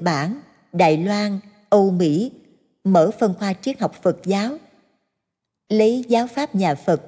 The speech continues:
làm đối tượng nghiên cứu. Trong khi Phật giáo tôn giáo khuyến khích tránh ác làm lành, tu tâm giải thoát, thì Phật giáo triết học giúp con người truy tìm chân lý, khai mở trí tuệ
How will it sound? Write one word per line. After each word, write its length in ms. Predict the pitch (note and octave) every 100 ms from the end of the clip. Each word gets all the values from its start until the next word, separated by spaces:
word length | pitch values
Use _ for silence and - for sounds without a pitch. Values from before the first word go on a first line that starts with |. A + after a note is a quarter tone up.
| -
làm 280 | F3+ F3 D3+
đối 140 | G#3+
tượng 300 | - F#3+ D3
nghiên 200 | F3+ G3+ F3+
cứu. 260 | A3 A3 C#4+ - _ _ _ _ _ _ _ _ _ _ _ _ _ _
Trong 180 | B3 G#3
khi 320 | A#3 A3 G#3+ G#3
Phật 140 | F3+ -
giáo 180 | G3+ C4+
tôn 260 | - G#3+
giáo 360 | G3 G#3+ A3+ D4+ - _ _ _
khuyến 200 | - B3
khích 300 | B3 D#4+ - -
tránh 180 | A3 B3
ác 320 | B3+ D#4 G3+
làm 220 | F3+ D3
lành, 240 | F3 D#3+ D3 - - _ _ _
tu 180 | A#3+ G#3
tâm 280 | G3+ G#3 F3+
giải 240 | F3 D3+ -
thoát, 240 | B3 D4 - _ _ _ _ _ _
thì 300 | A3 F3 D#3
Phật 140 | - D#3+
giáo 160 | G3+ A#3+ -
triết 220 | D4+ D4+
học 500 | G#3 - - _ _
giúp 180 | G3+ C4+ -
con 200 | G#3 F#3
người 240 | F3+ D#3 D3 -
truy 200 | G#3+ G3
tìm 220 | G3+ D#3 C#3+
chân 200 | G#3+ F#3+
lý, 340 | G3 A3 D4+ - - _ _ _
khai 260 | - G#3+ G3+
mở 280 | F3+ D3 F3+ -
trí 140 | B3+
tuệ 320 | C#4 G#3 C#3